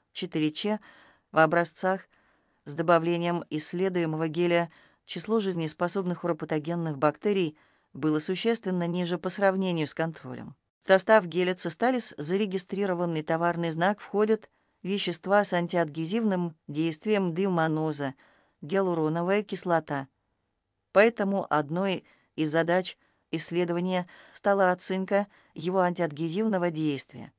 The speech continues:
Полученные результаты свидетельствуют о наличии у исследуемого продукта антиадгезивного эффекта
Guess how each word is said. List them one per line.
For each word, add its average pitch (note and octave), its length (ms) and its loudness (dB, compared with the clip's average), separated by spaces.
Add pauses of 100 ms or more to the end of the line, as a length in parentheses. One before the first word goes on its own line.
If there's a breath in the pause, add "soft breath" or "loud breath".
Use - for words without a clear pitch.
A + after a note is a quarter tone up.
(240)
Полученные G3+ 760 6
результаты F#3+ 560 2
свидетельствуют F3+ 800 0
о D#3+ 80 6
наличии E3+ 580 0 (240 loud breath)
у D#3+ 100 -4
исследуемого D#3 720 2
продукта E3+ 520 0
антиадгезивного E3 880 0
эффекта G3+ 800 0